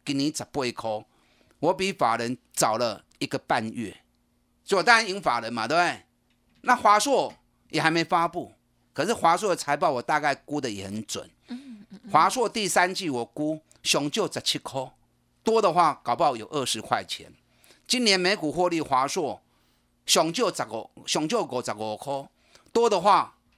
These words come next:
Speaker 1: 搞不好到六十块钱都有可能。
Speaker 2: 嗯，嗯，嗯。
Speaker 1: 啊，本益比都只有六倍而已，这种股票吼，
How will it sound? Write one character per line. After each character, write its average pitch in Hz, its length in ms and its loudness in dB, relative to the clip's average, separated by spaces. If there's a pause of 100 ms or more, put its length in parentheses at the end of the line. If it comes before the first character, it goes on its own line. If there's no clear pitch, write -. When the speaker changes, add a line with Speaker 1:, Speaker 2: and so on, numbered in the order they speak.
(140)
Speaker 1:
搞 135 160 4
不 202 100 0
好 160 80 4
到 165 160 4
六 165 220 -2
十 139 140 -6
块 131 180 -4
钱 113 160 -6
都 117 120 -6
有 107 100 -4
可 - 200 -18
能。 87 160 -20 (200)
Speaker 2:
嗯， 226 420 -16
嗯， 202 160 -20
嗯。 214 280 -20 (160)
Speaker 1:
啊， 294 100 2
本 269 200 2
益 302 60 2
比 247 120 -6
都 285 120 2
只 277 160 -4
有 226 100 4
六 254 240 2
倍 233 300 2
而 220 160 4
已， 123 400 -8 (600)
这 277 120 -2
种 277 120 -2
股 277 200 4
票 165 240 2
吼， 143 320 0